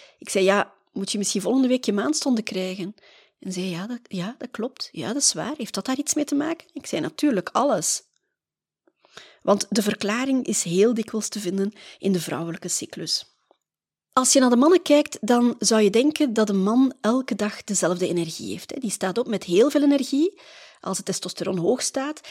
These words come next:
En dan naarmate de dag vordert, gaat hij minder energie hebben. En 's avonds is die moe, hè. Een beetje zoals de rest van zijn leven. Als hij jong is, heeft hij veel energie en op oudere leeftijd heeft hij minder energie. Bij een vrouw is dat anders, hè. Een vrouw heeft een maandelijke cyclus. Dat wil zeggen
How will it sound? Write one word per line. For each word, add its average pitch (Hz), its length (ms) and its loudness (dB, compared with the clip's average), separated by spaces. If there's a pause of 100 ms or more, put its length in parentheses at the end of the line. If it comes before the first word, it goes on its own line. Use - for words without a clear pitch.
(180)
En 220 100 -4
dan 202 100 4
naarmate 190 400 0
de 175 120 -4
dag - 240 -4
vordert, 226 520 -2
gaat 185 280 -8
hij 165 100 -6
minder 170 220 0
energie 156 320 -4
hebben. 156 180 -6
En 160 60 -2
's - 100 0
avonds 180 280 -4
is 165 100 -6
die 165 140 -4
moe, 151 240 -6
hè. 208 80 -10
Een 240 120 -6
beetje 202 240 -4
zoals 175 340 -2 (340)
de 196 120 2
rest 208 200 0
van 196 140 2
zijn 175 180 2
leven. 254 440 2 (300)
Als 180 180 -6
hij 175 120 2
jong 202 240 4
is, 247 140 2
heeft - 160 -4
hij 156 100 -4
veel 196 200 2
energie 233 500 0
en 165 100 -4
op - 120 -8
oudere 185 340 0
leeftijd 165 380 -2
heeft - 180 -8
hij - 100 -6
minder 107 260 -6
energie. - 480 -14 (460)
Bij 202 120 4
een 214 100 4
vrouw 277 240 4
is 320 80 8
dat 220 160 4
anders, 180 300 2
hè. 220 60 -4
Een 247 140 -2
vrouw 220 300 2
heeft 214 300 0
een 175 180 -2
maandelijke 165 520 0
cyclus. - 540 -4 (1160)
Dat 190 180 0
wil 180 100 4
zeggen 254 380 2